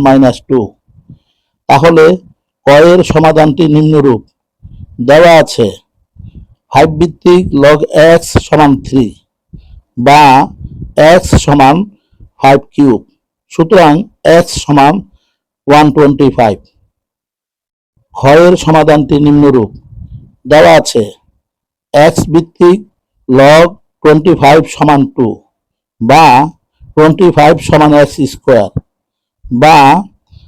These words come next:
ফাইভ স্কয়ার সমান এক্স স্কয়ার। এখানে উভয় দিকে শক্তি সমান, তাহলে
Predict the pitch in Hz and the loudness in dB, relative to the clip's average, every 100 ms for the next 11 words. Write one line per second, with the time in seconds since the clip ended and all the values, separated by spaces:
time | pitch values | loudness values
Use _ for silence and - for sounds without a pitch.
0 | - - 135 143 175 - 196 180 160 - | -20 -4 0 0 -2 -2 2 4 2 0
1 | 123 104 95 _ _ _ - _ _ - | 0 -2 -6 _ _ _ -20 _ _ -20
2 | - 135 131 160 - - 117 104 - _ | -6 -4 0 -2 -2 -2 -2 -2 -8 _
3 | 131 123 165 175 185 - 143 147 180 196 | -6 -4 -2 0 -2 -4 -2 0 2 2
4 | 170 120 113 - _ _ _ _ _ - | 0 -2 -4 -6 _ _ _ _ _ -2
5 | 165 - 175 156 143 131 101 95 - - | -2 -2 -4 -2 0 0 -2 -6 -18 -20
6 | - - - - 135 156 | -20 -20 -6 -2 0 2